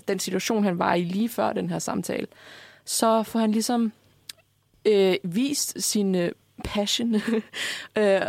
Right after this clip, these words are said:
for hvor meget han rigtig gerne vil arbejde, og arbejde specifikt for dem.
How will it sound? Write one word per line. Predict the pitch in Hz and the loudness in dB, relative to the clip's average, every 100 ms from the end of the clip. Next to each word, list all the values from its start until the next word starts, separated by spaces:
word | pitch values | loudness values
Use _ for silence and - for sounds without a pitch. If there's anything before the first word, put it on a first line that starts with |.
| 208 | -2
for | - | 0
hvor | 220 226 | 2 2
meget | 208 233 262 - | 4 2 0 -2
han | 208 226 202 - | -2 -2 -2 -2
rigtig | 214 240 220 | -2 -2 0
gerne | 185 190 | 0 2
vil | 226 | 2
arbejde, | 233 330 381 - 208 208 - | 2 2 2 0 -2 -6 -2
og | 202 196 185 | 2 4 2
arbejde | 185 202 | 2 0
specifikt | 208 208 208 - 214 - | 0 -4 -6 -6 -8 -6
for | 202 | -4
dem. | 160 160 | -2 -2